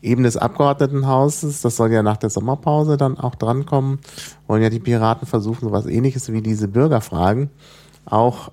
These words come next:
<clears throat> im Abgeordnetenhaus einzuführen. Denn da geht das noch nicht. Das ist ja das Interessante. Berlin ist ja halb kommunal und halb, äh, Land eben auch.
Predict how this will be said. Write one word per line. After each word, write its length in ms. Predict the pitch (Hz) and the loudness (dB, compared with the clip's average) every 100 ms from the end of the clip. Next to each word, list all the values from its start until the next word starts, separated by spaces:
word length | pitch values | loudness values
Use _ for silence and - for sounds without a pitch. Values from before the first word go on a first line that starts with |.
| - | -8
<clears throat> 380 | 135 101 - _ | -6 -6 -10 _
im 100 | - | -4
Abgeordnetenhaus 1080 | 147 - 123 101 95 92 90 95 90 - - _ _ _ _ _ - _ | -4 0 0 0 -4 -6 -2 -2 -4 -12 -20 _ _ _ _ _ -20 _
einzuführen. 840 | - 98 95 90 - 95 110 170 - _ _ - _ | -6 -6 -6 -10 -10 -4 -2 -4 -6 _ _ -20 _
Denn 120 | - 104 | -6 0
da 100 | 113 | 0
geht 160 | 127 | 2
das 140 | 131 131 | 0 0
noch 100 | 131 | 0
nicht. 320 | 143 - - _ _ _ | -2 -4 -18 _ _ _
Das 100 | 101 | -4
ist 80 | 123 | 0
ja 60 | |
das 140 | 110 110 | 0 0
Interessante. 680 | 113 107 107 113 131 180 190 - - _ | -2 -2 0 -2 2 0 0 -6 -20 _
Berlin 280 | 113 113 139 | -2 0 0
ist 140 | 139 | 0
ja 120 | 123 | 2
halb 240 | 120 120 - | 2 0 -2
kommunal 580 | 117 110 101 101 131 139 | -2 0 0 2 2 0
und 140 | 113 | -2
halb, 280 | 113 113 - - - - | -2 -2 -4 -18 -14 -6
äh, 280 | 92 87 98 | -4 -4 -4
Land 560 | 92 101 175 - - | -2 0 -2 -4 -14
eben 340 | 208 139 156 131 | -4 -2 -2 -4
auch. 360 | 127 175 233 | 0 0 -2